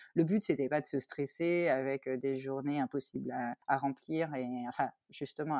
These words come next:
à, à, à faire. <laughs> Donc, du coup, euh, ça s'est terminé, cette expérience, en mars. Donc, juste au, de-, au, au,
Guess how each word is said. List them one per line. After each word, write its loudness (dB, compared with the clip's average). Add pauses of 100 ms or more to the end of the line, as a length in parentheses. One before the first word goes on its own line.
à, -2
à, -6
à -4
faire. 2
<laughs> -2
Donc, 2
du 0
coup, 4
euh, 4
ça 0
s'est -4
terminé, -2
cette -6
expérience, -2
en 2
mars. 4 (340)
Donc, 2
juste -2
au, 10
de-, 2
au, 4
au, 0